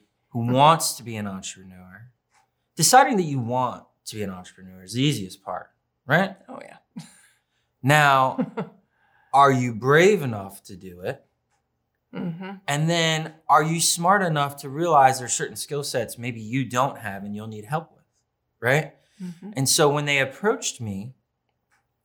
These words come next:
Speaker 1: about helping them, clearly there was a need there,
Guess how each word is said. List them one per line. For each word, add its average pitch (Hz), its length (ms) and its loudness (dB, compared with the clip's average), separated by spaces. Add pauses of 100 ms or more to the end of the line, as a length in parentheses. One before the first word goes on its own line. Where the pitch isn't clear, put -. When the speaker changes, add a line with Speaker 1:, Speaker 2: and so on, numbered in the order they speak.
(140)
Speaker 1:
about 123 300 4
helping 160 420 -4
them, - 240 -14 (640)
clearly 180 380 8
there 131 180 2
was 110 140 -6
a 110 60 -12
need 123 340 -4
there, 95 320 -16